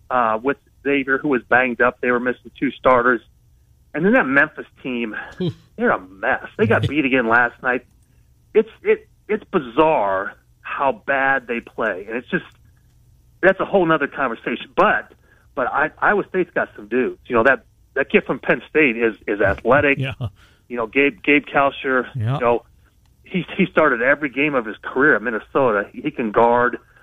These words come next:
Speaker 1: Um, I, I think they've done a good job kinda getting rid of last year's team. I think Connor's the only guy that's back.
Speaker 3: Trey Jackson.
Speaker 1: Even from last year. That's true. That's
Speaker 3: Yeah.
Speaker 1: true. Yeah, but he also, yeah. So, um, T J's a good coach. He's a good coach. He'll get it done,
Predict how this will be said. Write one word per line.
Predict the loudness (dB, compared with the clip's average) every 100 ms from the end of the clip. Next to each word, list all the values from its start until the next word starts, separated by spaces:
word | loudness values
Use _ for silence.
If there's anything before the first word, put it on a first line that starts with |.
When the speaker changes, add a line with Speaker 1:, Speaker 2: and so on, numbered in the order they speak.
| _ _ -4
Speaker 1:
Um, | -2 -2 -4
I, | -6 -8 -4
I | -4
think | -2 -4
they've | -4
done | -6
a | -4
good | -4 -2
job | 0 -2 -4
kinda | -8 -8
getting | -4 -4 -4
rid | -2 2 4
of | 2
last | 0 -2 -2 -4 -10
year's | -12 -8
team. | -4 -2
I |
think | -2 -4
Connor's | -2 0 2 0 -2
the |
only | -2 0
guy | 2 2
that's | 0 -2 0
back. | 0 0 -4 -8
Speaker 3:
Trey | -2 2 2
Jackson. | 2 0 0 -2 -2
Speaker 1:
Even | -4
from | -6 0
last | 4 4 2 -2
year. | -4 2
That's | 2 0 -2
true. | 0 0
That's | 0 -2 -2
Speaker 3:
Yeah. | -4
Speaker 1:
true. | -2
Yeah, | 2 0 0
but | -2
he |
also, | -2 -4 -2
yeah. | 2 2 0 _ -20 _ _ 0
So, | 0 0 -6 _ _ -6
um, | -2 -2 -4 -6
T | -4
J's | -4 -6
a |
good | -10 -10
coach. | -6 -2 -2 -4 -10 -18 -2
He's | 0 0
a | -2
good | 0 0
coach. | 0 0 0 0
He'll | 2
get | 2 0
it | 0
done, | 0 2 0 -2